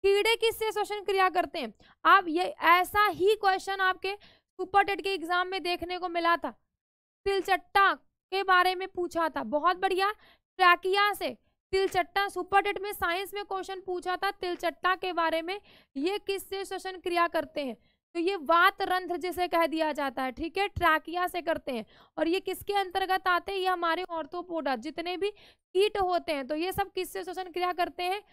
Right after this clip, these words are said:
वेंटिलेशन सिस्टम बोल दिया जाता है, वातक तंत्र से, या फिर ट्रैकिया जिसे कह दिया जाता है, ठीक है, जिसे ट्रैकिया कह दिया जाता है। आगे देखेंगे क्वेश्चन नंबर फ़िफ़्टीन,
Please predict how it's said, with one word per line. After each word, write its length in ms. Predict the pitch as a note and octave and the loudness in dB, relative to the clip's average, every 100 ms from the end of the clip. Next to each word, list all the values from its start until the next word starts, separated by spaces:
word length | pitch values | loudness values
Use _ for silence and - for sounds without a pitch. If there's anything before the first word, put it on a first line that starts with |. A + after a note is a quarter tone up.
| - _ - | -20 _ 0
वेंटिलेशन 680 | E4+ E4 F#4 E4+ E4+ G4 F#4+ | 0 2 0 0 0 -4 -8
सिस्टम 440 | F#4 F4+ - F#4+ F#4 | -8 -10 -8 -10 -10
बोल 300 | C#4+ D4 E4+ | -6 -4 -2
दिया 180 | E4+ F4 | -2 -2
जाता 300 | F4 E4 F#4 | -2 -4 -4
है, 60 | |
वातक 400 | E4+ D#4 D4 - | 0 2 2 0
तंत्र 460 | F4 F4 E4+ - E4+ | -4 -4 -8 -10 -14
से, 200 | E4+ G4 _ - _ - | -12 -12 _ -20 _ -2
या 120 | D#4 | 0
फिर 160 | D4+ F#4 | 0 -2
ट्रैकिया 640 | - - D4+ D4+ D4 E4 | -2 4 4 4 0 0
जिसे 300 | D#4+ C#4+ C#4+ | 0 -2 -4
कह 180 | C4 B3 | -4 -4
दिया 220 | G#3+ A3+ | -4 -4
जाता 300 | G#3+ G#3+ G3+ | -6 -8 -12
है, 80 | A3 _ _ _ _ _ _ _ _ - | -16 _ _ _ _ _ _ _ _ -6
ठीक 200 | E4+ F#4+ | -2 0
है, 160 | G#4+ - _ _ | 0 -4 _ _
जिसे 260 | E4 D#4+ G4 | -8 -4 -4
ट्रैकिया 600 | - F4 D4+ D4 D#4+ D#4 | 0 2 2 2 0 0
कह 200 | D4 C4 | 0 -4
दिया 200 | B3 A#3+ | -4 -6
जाता 260 | A#3+ A#3 | -6 -10
है। 60 | B3+ | -2
आगे 300 | D4 D#4+ G#4 | 2 2 0
देखेंगे 380 | G#4 G4+ G4 G4+ | -4 -4 -6 -4
क्वेश्चन 280 | G4+ F4+ F#4 | -2 -4 -4
नंबर 200 | F#4+ F#4+ | -8 -8
फ़िफ़्टीन, 460 | - E4+ F#4 F4+ | -8 -8 -4 -4